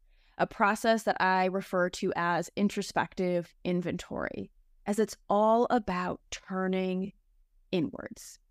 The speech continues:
We have been taught our whole lives to outsource our body and our power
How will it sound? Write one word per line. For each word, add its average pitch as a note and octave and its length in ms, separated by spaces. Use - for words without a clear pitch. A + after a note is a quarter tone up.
We G#3+ 180
have A#3+ 120
been D4 180
taught E3+ 480
our F#3 140
whole G3 500
lives F#3+ 800
to A#3+ 220
outsource G#3+ 960
our F3+ 300
body C#4+ 540
and F#3 140
our G2 200
power G#3 420